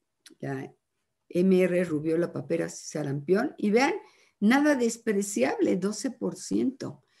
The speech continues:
Entonces, doce, perdón, por cien mil. Entonces, esto era importante. ¿Qué más tenemos? La vacuna antigripal y, eh, trivalente fue la principal contribuyente al número de vacunas activadas que tuvieron,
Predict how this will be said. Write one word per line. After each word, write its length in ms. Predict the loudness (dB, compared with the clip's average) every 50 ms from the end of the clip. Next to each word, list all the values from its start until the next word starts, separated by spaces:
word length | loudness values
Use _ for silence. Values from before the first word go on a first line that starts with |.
| _ _ _ -20 -6 -2
Entonces, 580 | 0 2 2 2 0 2 2 0 0 0 0 0
doce, 400 | 4 6 6 6 6 6 2 0
perdón, 540 | 0 0 0 0 0 0 0 0 0 -2 -2
por 160 | -4 -4 -4
cien 360 | -4 -4 -2 -2 0 0 0
mil. 320 | 0 0 0 -2 -4 -6 -10 _ _ _ _ _ _ _
Entonces, 400 | -4 -2 0 0 0 -2 -4 -4 0
esto 400 | 0 0 0 0 0 2 2 4
era 220 | 4 4 4 2
importante. 800 | 0 0 -4 -6 -8 -10 -10 -10 -10 -10 -10 -10 -12 -14 _ _ _ _ _ _ _ _ _ _
¿Qué 100 | -2 -2
más 340 | -2 0 -2 -4 -4 -4 -2
tenemos? 560 | 0 2 2 4 4 2 2 0 -4 -4 -2
La 120 | 0 2 2
vacuna 320 | 2 4 6 6 6 6
antigripal 800 | 6 4 2 -2 -4 -4 -4 -6 -6 -6 -2 0 2 2 2 2
y, 180 | 0 -2 -4 -6 -12 _ _
eh, 340 | -2 -2 0 0 -2 -4 -4
trivalente 960 | -4 -2 -2 0 0 0 0 2 4 4 4 4 2 -2 -2 -2 -2 -2 -4 -10 _ _ _ -20 -20 _ _ 0
fue 140 | 4 6 6
la 240 | 6 6 4 0 0
principal 760 | 0 2 4 4 2 2 0 -2 -4 -2 2 2 2 2 2
contribuyente 1040 | 2 2 2 2 0 -2 -2 -2 -4 -4 -4 -4 -4 -4 -2 0 0 0 2 0 -2
al 160 | 0 0 2 2
número 280 | 2 2 2 2 2
de 80 | 2 0
vacunas 600 | 0 -2 -4 -4 -2 0 0 0 -2 -6 -12 _ _ _ -20 -20 _ _
activadas 640 | -8 -6 -6 -6 -6 -4 -2 0 0 0 0 0 -2
que 140 | -4 -8 -6
tuvieron, 720 | -6 -6 -6 -2 -2 0 0 2 2 2 0 -2 -6 -14